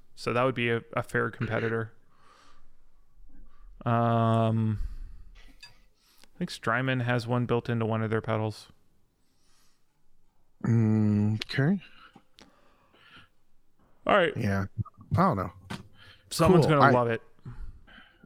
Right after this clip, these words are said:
Speaker 2: Yeah, someone will, for sure. Uh, speaking of something, I ca-, I don't know how I feel about this. I,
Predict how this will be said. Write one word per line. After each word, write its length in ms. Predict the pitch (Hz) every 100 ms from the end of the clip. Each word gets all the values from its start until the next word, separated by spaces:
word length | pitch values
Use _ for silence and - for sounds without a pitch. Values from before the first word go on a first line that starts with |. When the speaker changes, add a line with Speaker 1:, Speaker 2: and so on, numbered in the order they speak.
| _
Speaker 2:
Yeah, 280 | 107 107 98
someone 400 | 104 180 208 131
will, 340 | 92 - 87 - -
for 120 | -
sure. 300 | - - - - - - - - -
Uh, 200 | 151 131 - - - -
speaking 480 | - - - 233 202
of 120 | 160
something, 400 | - 143 135 127 -
I 100 | 147
ca-, 200 | 190 170 -
I 140 | 117
don't 240 | 117 123 -
know 140 | 113
how 140 | 113 107
I 60 | 107
feel 160 | 110
about 180 | 101 95
this. 300 | 98 - - - - - _ _
I, 80 | 110